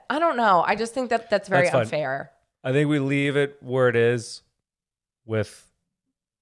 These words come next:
Speaker 2: what we've said. We said our piece on this. I know it's a touchy subject, so we'll
Speaker 1: Next question.
Speaker 2: Next question.
Speaker 1: "My fiance is truly beautiful, but has recently convinced herself that she needs preventative Botox.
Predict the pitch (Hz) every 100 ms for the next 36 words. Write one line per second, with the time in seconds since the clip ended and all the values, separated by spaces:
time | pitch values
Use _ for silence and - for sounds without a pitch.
0 | _ 120 107 101 101 - 101 95 95 110
1 | 104 113 107 98 - 98 - 107 107 107
2 | - - _ _ 113 110 110 104 - -
3 | - - _ _ _ _ _ 110 - 101
4 | - 98 - 87 85 80 78 - - 95
5 | 85 90 85 - _ _ _ _ _ _
6 | _ _ _ _ - 180 165 - 151 151
7 | - 113 107 - - - - - - -
8 | _ _ _ 233 233 220 214 226 262 262
9 | - 196 190 190 160 170 160 - - 165
10 | 180 175 180 185 208 - 196 196 208 170
11 | 180 190 - 170 151 143 - 135 - 180
12 | 180 175 - 185 175 175 185 185 - 147
13 | - - - - -